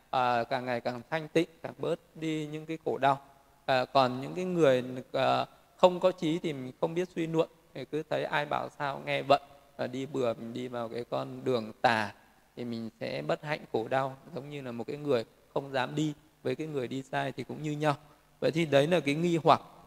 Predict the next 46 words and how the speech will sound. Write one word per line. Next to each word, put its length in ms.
à, 100
một 200
cái 100
người 280
đang 280
trên 240
cái 100
con 240
đường 280
tu 120
tập 300
đó. 220
Nếu 120
như 240
mà 520
mình 280
thiếu 220
trí 140
tuệ 220
thì 100
sẽ 180
thường 280
khởi 140
lên 200
cái 120
nghi 220
hoặc. 220
Nghi 340
nó 140
là 100
một 240
cái 100
loại 200
hoài 200
nghi. 360
Tâm 260
hoài 220
nghi 340
chính 160
là 80
cái 140
tâm 300
nghi 260
này. 80
À, 360
à, 260